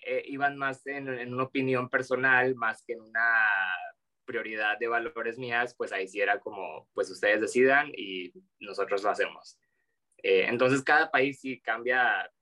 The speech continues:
demasiado. Eh, sí, t-, cuando trabajaba en, en Canadá, digamos, con el circo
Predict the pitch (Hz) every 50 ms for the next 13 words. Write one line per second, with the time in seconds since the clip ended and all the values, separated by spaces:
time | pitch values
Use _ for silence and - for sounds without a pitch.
0 | _ _ 120 117 120 113 101 - - 123 131 135 127 113 107 98 - - _ _
1 | _ _ - - 104 101 104 98 - 123 117 113 _ - - - - 131 123 120
2 | 117 120 117 117 120 117 117 117 120 120 127 131 131 131 127 127 127 123 123 123
3 | - 127 123 123 127 131 135 135 131 127 123 127 139 135 - _ _ _ _ _
4 | - 113 113 117 113 113 - 123 117 117 117 - 127 - - - 120 120 123 -